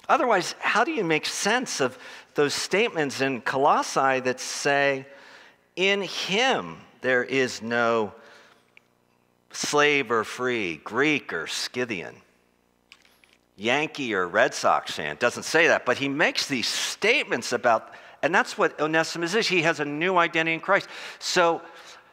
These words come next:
Paul is sending Onesimus back not as Philemon's slave, but as a brother in Christ,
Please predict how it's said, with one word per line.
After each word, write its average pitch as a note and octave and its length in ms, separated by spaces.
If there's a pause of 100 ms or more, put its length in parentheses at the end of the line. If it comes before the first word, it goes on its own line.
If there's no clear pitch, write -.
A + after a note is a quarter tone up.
(340)
Paul A#3 460
is E3 80
sending F3+ 440
Onesimus D#3 680
back E3 540
not G3 520 (140)
as D#3 320
Philemon's C#3 720
slave, G#3+ 440
but D3 140
as C3 260
a A#2+ 60
brother C#3+ 720
in C#3+ 200
Christ, C3 440